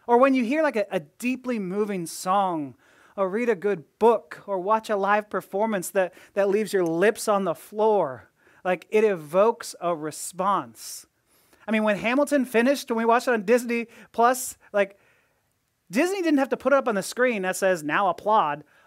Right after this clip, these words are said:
Our family just started appla-, applauding. <laughs> We, we felt like we had to respond because it was so moving. I mean, adoration is a response. It's not something you have to conjure up. We walk into his presence and we can do nothing but adore.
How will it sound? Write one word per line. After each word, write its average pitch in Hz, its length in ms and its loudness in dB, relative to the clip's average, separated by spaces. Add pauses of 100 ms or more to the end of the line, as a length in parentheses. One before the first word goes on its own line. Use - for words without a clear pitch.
(160)
Our - 80 4
family 415 320 -4
just 339 160 -4
started 320 300 8
appla-, - 260 -6 (160)
applauding. 226 640 2 (280)
<laughs> 269 280 -10
We, 285 200 4 (280)
we 330 160 4
felt 359 240 4
like 339 100 6
we 320 140 2
had 302 400 6
to 330 60 0
respond 294 440 0
because 285 220 -4
it - 20 -2
was 277 160 0
so 311 640 4
moving. 226 840 0 (560)
I 240 40 -2
mean, 254 280 0
adoration 311 600 2
is 220 140 -4
a 214 60 -2
response. 269 880 0
It's 226 160 -4
not 311 180 -2
something 294 220 0
you 277 80 0
have 277 80 -2
to 220 80 -8
conjure 277 720 -2
up. 302 280 0 (300)
We 269 140 2
walk 262 420 4
into 294 280 -2
his 214 140 -2
presence 302 500 2
and 226 100 0
we 214 80 -2
can 214 160 0
do 202 140 -4
nothing 285 500 2
but 233 220 2
adore. 196 800 0